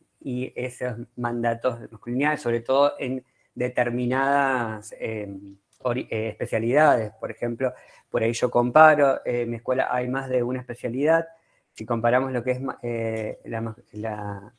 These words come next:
especialidad de construcción con la de electromecánica, vemos que la de construcción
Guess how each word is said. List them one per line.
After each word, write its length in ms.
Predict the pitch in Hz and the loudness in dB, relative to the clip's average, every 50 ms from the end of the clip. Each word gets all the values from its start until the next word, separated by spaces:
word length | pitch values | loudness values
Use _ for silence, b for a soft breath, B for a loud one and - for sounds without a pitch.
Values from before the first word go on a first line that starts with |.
| _ _ _ - | _ _ _ -8
especialidad 420 | - - - 117 - 120 123 131 | -8 -8 -6 -4 -2 2 4 4
de 60 | 123 | 4
construcción 640 | 127 127 123 120 131 120 127 - - 170 175 170 160 | 2 0 -2 -2 -6 -10 -10 0 2 4 4 4 4
con 120 | - 131 123 | 2 0 0
la 80 | 123 | 0
de 80 | 120 123 | 2 2
electromecánica, 1040 | 127 131 127 - - 131 131 131 135 135 - 165 165 165 160 156 151 156 156 156 151 B B B B B B B - | 0 0 0 2 2 2 2 2 0 2 2 2 4 4 4 4 4 2 0 0 -2 B B B B B B B 0
vemos 300 | 123 135 139 143 131 123 | 2 4 4 4 4 4
que 80 | - | 4
la 60 | 127 123 | 4 4
de 80 | 123 | 4
construcción 520 | 123 123 113 113 120 117 - - 135 135 | 2 -2 -2 -4 -6 -6 -4 -4 -4 -4